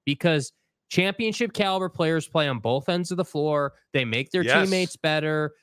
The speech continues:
Speaker 1: They, they support their teammates. They do a lot of things that he doesn't do. That doesn't mean Luka sucks, but
Speaker 2: Not at all.
Speaker 1: but the idea that, that we're sitting here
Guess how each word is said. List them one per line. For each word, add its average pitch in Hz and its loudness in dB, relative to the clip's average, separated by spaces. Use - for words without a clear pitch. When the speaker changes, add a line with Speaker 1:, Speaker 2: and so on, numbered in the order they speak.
Speaker 1:
They, 127 -2
they 131 -2
support 151 -2
their 180 2
teammates. 175 0
They 139 0
do 143 2
a - 4
lot 190 2
of 196 -8
things 196 -4
that 175 -6
he 156 -6
doesn't 180 -2
do. 202 -2
That 135 0
doesn't 180 0
mean 202 -2
Luka 185 -2
sucks, 175 -2
but 147 -2
Speaker 2:
Not 208 2
at 151 4
all. 180 2
Speaker 1:
but 165 2
the 185 2
idea 175 2
that, 196 2
that 147 2
we're 175 2
sitting 202 0
here 139 0